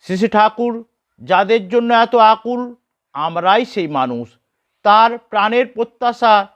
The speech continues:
এতখানি যেন আমরা অবোধ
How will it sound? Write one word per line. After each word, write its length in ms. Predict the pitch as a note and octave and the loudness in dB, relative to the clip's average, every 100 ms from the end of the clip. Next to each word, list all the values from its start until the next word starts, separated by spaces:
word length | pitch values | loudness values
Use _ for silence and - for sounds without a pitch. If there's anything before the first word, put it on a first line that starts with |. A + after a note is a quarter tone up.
| _ _ - | _ _ -8
এতখানি 580 | F3 G#3+ G3+ G#3+ G#3 | -6 -6 -4 -4 -6
যেন 240 | D#3+ F#3 G3 F#3+ D#3+ _ _ - | -6 -4 -2 -4 -6 _ _ -8
আমরা 360 | D#3 F3+ F#3 | -2 2 4
অবোধ 540 | - F3 F3 F3+ E3 | 2 -2 -2 -2 -4